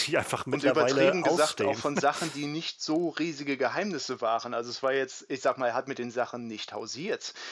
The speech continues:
Speaker 2: aber es hat ja eigentlich
Speaker 1: Nee.
Speaker 2: auch kein wirkliches riesiges, da, es wird ja als Spaß dann so dargestellt, oh, äh, äh, sag ich mal, Vollblutjournalisten aus den zwanziger, dreißiger Jahren, die noch überall rumschnuffeln
Speaker 1: <laughs>
Speaker 2: müssen,
Speaker 1: Ja.
Speaker 2: aus den irgendwelchen kleinen Sachen,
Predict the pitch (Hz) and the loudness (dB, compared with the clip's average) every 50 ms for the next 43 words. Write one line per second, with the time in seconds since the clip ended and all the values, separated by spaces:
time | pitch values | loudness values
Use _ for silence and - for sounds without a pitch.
0 | - - - - 131 120 127 - - - - 147 - 147 - - 135 131 127 127 | -12 -8 -4 -2 0 0 0 0 -2 -2 -2 -2 -2 0 0 2 4 4 4 4
1 | 123 123 135 131 - - 139 135 131 113 123 139 151 - 156 156 - 151 139 - | 4 2 0 0 0 -2 -4 -4 -4 -2 -2 -2 -2 -2 -4 -4 -2 -4 -4 -4
2 | - - 135 156 143 139 139 131 143 131 - - - - 107 - 135 131 117 120 | -6 -8 -6 -6 -6 -6 -6 -4 -4 -4 -6 -8 -12 -10 -4 0 0 0 0 -2
3 | 127 - 147 147 - 147 123 120 - - - 131 131 - - 147 143 131 131 120 | -4 -2 -2 0 2 2 2 2 0 0 0 0 0 0 0 -4 -4 -4 -2 0
4 | 135 127 127 127 - - 147 120 123 107 110 147 151 151 139 - - - - - | 2 2 2 0 -2 -4 -2 -4 -4 -2 -2 0 0 0 0 -2 -4 -10 -12 -12
5 | - - - 127 123 123 123 - - 123 123 120 120 120 135 123 - - 135 123 | -8 -4 -2 0 2 2 0 0 0 0 0 0 0 0 -2 -2 -2 -2 -4 -4
6 | 120 - - 147 147 143 - 143 147 143 - 143 139 135 127 127 135 139 - - | -2 0 2 0 0 0 -2 -6 -6 -4 -2 -2 0 0 0 0 0 -2 -4 -6
7 | 135 117 123 - - 131 - - 139 135 139 - 143 131 127 113 123 123 127 131 | -8 -8 -8 -8 -8 -10 -8 -4 -4 -4 -4 -4 -2 -2 0 0 2 0 0 0
8 | - - 139 139 131 123 131 127 123 131 131 131 131 135 131 131 - - 147 165 | 0 -2 -2 -2 0 2 4 4 4 2 0 -2 -6 -4 -4 -4 -4 -4 -4 -2
9 | 151 143 - 135 135 135 131 127 - 151 160 160 - - 160 156 147 - 156 151 | 0 0 2 2 2 2 0 0 -2 -2 -2 0 0 0 0 -2 -2 0 0 0
10 | 147 156 151 151 156 - - - 131 135 131 127 131 147 139 - - 165 170 160 | 0 0 0 0 0 0 2 4 6 8 8 6 6 2 0 -2 0 0 0 0
11 | 160 147 - 147 143 - - 147 143 - 147 143 143 151 160 156 - 147 143 143 | 0 0 0 0 0 0 -4 -6 -6 -4 0 0 0 0 0 -2 -2 -2 -4 -2
12 | - - 156 147 147 147 143 | -2 -6 -6 -4 -6 -6 -8